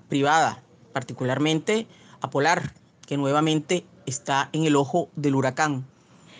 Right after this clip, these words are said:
La prolongación de la cuarentena con controles discrecionales y sin planes coordinados con especialistas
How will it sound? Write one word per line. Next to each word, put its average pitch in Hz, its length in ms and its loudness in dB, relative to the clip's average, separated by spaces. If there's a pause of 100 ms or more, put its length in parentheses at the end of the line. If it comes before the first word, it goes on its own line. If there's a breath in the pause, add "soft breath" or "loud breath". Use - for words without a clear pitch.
(460 loud breath)
La 196 380 0 (100)
prolongación 190 760 4
de 226 140 4
la 214 140 0
cuarentena 160 880 2
con 135 140 -4
controles 151 680 0
discrecionales 165 1300 -2
y - 60 -10
sin 147 200 -4
planes 156 380 0
coordinados 160 840 2
con 151 120 -2
especialistas 147 1080 -4